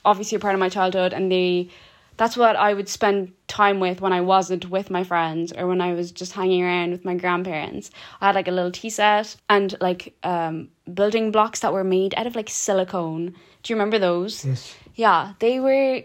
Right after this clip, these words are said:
Speaker 1: they were just out of the ordinary, <laughs> like. And I remember building those, or packing those up,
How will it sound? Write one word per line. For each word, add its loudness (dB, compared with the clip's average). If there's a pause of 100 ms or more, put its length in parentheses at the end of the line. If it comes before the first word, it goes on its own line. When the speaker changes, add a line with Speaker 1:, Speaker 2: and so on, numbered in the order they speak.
(140)
Speaker 1:
they 0
were -2
just -6
out 6
of -2
the -2
ordinary, 0
<laughs> 2
like. 0 (640)
And 0
I 2
remember -2
building 0
those, -4 (100)
or 4
packing -2
those -4
up, 2